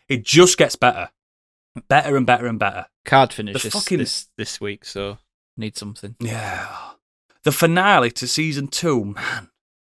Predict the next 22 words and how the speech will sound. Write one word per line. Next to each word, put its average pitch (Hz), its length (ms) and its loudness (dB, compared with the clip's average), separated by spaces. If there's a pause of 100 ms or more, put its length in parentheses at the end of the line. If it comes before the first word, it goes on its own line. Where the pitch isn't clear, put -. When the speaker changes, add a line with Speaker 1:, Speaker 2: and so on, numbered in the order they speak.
(520)
Speaker 1:
it's - 80 -8 (160)
fucking - 380 -10
epic. 185 600 -4
Like, 147 200 -2
genuinely 170 680 2
epic. - 640 -8 (1080)
It's 131 220 -6
just, 143 180 -6 (120)
I 135 80 0
just 143 180 -6
think 123 140 -4
it's - 180 -10
proper - 260 -12
solid, 113 520 -4 (220)
solid 127 520 0
sci-fi. 107 640 -4 (500)
And 143 140 2
then 175 120 4
you 180 160 -2
get 247 140 4
your 196 80 0
Monster 143 480 2